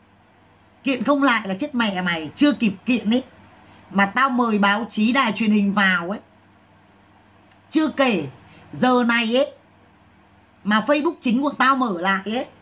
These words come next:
là các cái group mà, mà phản động ấy, nó lại cắt ghép clip đấy đấy. Là mẹ mày tự dưng nổi tiếng hơn nữa đấy. Nên nhớ,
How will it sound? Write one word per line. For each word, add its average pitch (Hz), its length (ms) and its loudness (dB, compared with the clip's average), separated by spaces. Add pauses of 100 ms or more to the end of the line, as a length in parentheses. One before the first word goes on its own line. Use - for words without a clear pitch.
(1040)
là 214 300 0
các 277 320 -6
cái 233 140 -2
group 240 640 2
mà, 180 460 0 (420)
mà 180 140 -2
phản 175 280 -2
động 202 200 -2
ấy, 269 140 0 (320)
nó 180 120 -2
lại 233 120 0
cắt 277 220 -4
ghép 302 220 -2
clip 220 400 2
đấy 214 220 2
đấy. 294 280 0 (680)
Là 185 140 0
mẹ 208 260 2
mày 202 320 2
tự 226 100 2
dưng 254 160 4
nổi 208 220 4
tiếng 185 160 4
hơn 262 280 4
nữa 247 240 0
đấy. 330 240 0 (1300)
Nên 262 280 4
nhớ, 240 320 4